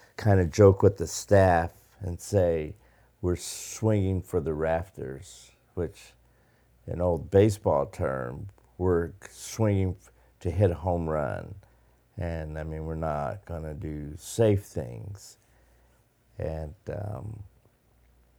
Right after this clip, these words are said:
so I figure if I'm gonna be a director of some place at age sixty-seven, I'm gonna go after some of the things that I feel like are important to me.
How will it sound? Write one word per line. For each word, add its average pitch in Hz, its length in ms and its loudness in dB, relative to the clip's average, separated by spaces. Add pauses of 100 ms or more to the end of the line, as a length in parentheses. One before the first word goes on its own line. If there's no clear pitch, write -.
(400)
so - 200 0
I 90 40 0
figure 92 420 4
if - 200 -10 (260)
I'm 92 160 2
gonna 87 440 4 (880)
be 98 160 6
a 92 60 6
director 87 480 2
of 78 120 -6
some 85 180 -6
place 73 440 -4
at 62 220 -8
age 78 220 -4
sixty-seven, 76 1120 -6 (880)
I'm 85 160 -4
gonna 87 360 0
go 80 300 -2
after 78 320 -4
some 80 280 -6
of 82 40 -8
the 78 80 -8
things 71 520 -12
that 58 300 -10 (720)
I - 80 -4
feel - 220 -6
like 73 220 -8
are 69 80 -10
important 65 680 -8 (280)
to - 120 -6
me. 78 380 -6